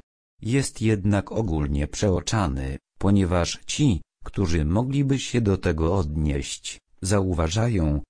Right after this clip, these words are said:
że ich własne roszczenia do bycia tym kościołem są najlepiej wspierane przez uznanie roszczeń tego kościoła anglikańskiego.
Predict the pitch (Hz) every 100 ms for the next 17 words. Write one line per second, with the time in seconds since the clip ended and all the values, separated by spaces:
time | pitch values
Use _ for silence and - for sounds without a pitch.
0 | _ 87 90 101 85 104 85 92 76 82
1 | 82 78 95 82 76 78 - - 120 123
2 | 110 95 90 123 135 - 120 - 107 98
3 | - 117 - - 80 69 65 62 62 _
4 | - - 85 82 80 85 87 113 123 107
5 | 87 80 - - - 90 107 131 127 104
6 | - 87 - 117 92 101 131 127 90 85
7 | 131 - 101 80 73 98 85 78 - 113
8 | - - 80 67 69 - 101 90 87 78
9 | 87 85 82 - 92 71 69 57